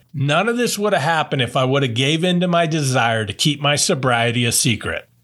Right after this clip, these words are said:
Now, I'd love to tell you that this experience completely changed my beliefs about remaining anonymous in my recovery. It didn't, though, and I continued to carry that shame around for many more years, and the shame of my past addiction never let up.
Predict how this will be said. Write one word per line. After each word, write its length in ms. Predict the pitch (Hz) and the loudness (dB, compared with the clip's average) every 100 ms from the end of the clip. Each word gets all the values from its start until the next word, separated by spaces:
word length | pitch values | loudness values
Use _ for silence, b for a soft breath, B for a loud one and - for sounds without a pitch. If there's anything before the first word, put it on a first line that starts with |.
| _ - | _ -6
Now, 260 | 135 143 151 | -2 0 0
I'd 160 | 143 | -2
love 340 | 160 180 208 208 | -2 0 2 0
to 120 | 208 | 0
tell 220 | - 165 | 0 0
you 140 | 156 139 | 2 0
that 180 | 131 | 0
this 180 | 143 - | 0 0
experience 560 | 139 - - 143 135 - | -2 -4 -4 -2 0 -2
completely 840 | 139 117 - - 202 214 185 202 | -4 -6 -8 -4 -2 0 -2 -2
changed 400 | - 165 160 127 | 0 0 0 0
my 160 | 147 147 | 0 0
beliefs 460 | 135 143 143 120 | 0 0 0 0
about 300 | 120 127 120 | 0 0 0
remaining 580 | 131 131 135 143 160 165 | 0 0 0 0 0 0
anonymous 720 | 160 135 151 190 139 120 107 | 0 0 0 0 0 -2 -2
in 80 | 123 | 0
my 140 | 123 123 | 2 2
recovery. 680 | 113 110 156 151 120 120 - _ | 0 -2 0 0 -4 -14 -20 _
It 220 | 123 123 | -4 -2
didn't, 380 | 156 196 180 - | 0 0 0 -2
though, 280 | 113 85 - | -4 -4 -4
and 100 | 131 | 0
I 100 | 127 | 0
continued 580 | 127 139 113 175 196 214 | 0 -2 0 0 2 2
to 100 | 208 | 0
carry 340 | - 156 151 147 | 0 0 2 2
that 220 | 139 120 | 0 0
shame 400 | - 180 196 185 | 0 2 2 2
around 400 | 139 123 113 113 | 2 2 0 0
for 120 | 135 | -2
many 400 | 123 156 196 202 | -2 0 0 0
more 280 | 190 185 185 | 0 0 0
years, 540 | 170 170 123 98 - - | 0 0 -2 -4 -8 -6
and 120 | 139 | -2
the 100 | 135 | 0
shame 340 | - 190 190 180 | 2 2 0 0
of 100 | 160 | 0
my 140 | 143 | -2
past 440 | - 151 156 - | 0 0 0 -2
addiction 680 | 147 120 180 202 - 120 113 | -4 0 0 2 0 0 0
never 280 | 120 117 127 | 0 0 0
let 280 | 127 123 160 | 0 0 2
up. 260 | 190 - | 0 -2